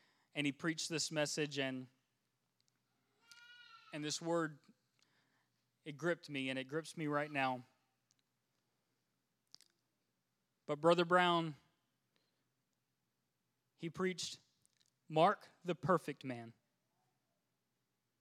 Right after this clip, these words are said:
and follow him." And that's a scary claim, to accept that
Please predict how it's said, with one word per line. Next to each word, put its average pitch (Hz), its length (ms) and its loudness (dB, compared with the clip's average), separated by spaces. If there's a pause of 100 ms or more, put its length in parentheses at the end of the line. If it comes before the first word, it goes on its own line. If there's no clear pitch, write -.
(1300)
and 143 140 -6
follow 160 320 4
him." 120 320 -6 (3750)
And 151 120 -6
that's 190 200 -2
a 208 60 -2
scary 190 440 0
claim, 147 420 -6 (2000)
to 165 180 0
accept 175 520 0
that 131 320 0